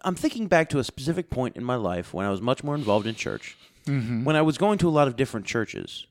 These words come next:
Speaker 2: Did you go to black church, Matt?
Speaker 1: Yes, but
Speaker 2: How was it?
Speaker 1: also, no, I'm thinking s-, very specifically,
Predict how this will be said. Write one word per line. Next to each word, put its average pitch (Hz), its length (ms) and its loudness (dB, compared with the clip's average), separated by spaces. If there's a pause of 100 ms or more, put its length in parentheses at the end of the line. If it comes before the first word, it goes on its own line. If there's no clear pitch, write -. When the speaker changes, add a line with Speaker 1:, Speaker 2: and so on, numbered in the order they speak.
(160)
Speaker 2:
Did - 100 -8
you - 60 -8
go 123 80 4
to 113 80 0
black 131 180 4
church, 180 260 -8
Matt? - 220 -12 (600)
Speaker 1:
Yes, 160 680 4
but - 80 -2
Speaker 2:
How 123 120 8
was 127 220 6
it? 160 60 2
Speaker 1:
also, 143 200 0 (380)
no, 196 180 0 (260)
I'm 202 120 -4
thinking 170 520 -2 (320)
s-, - 200 -14
very 175 300 -2
specifically, 143 680 -4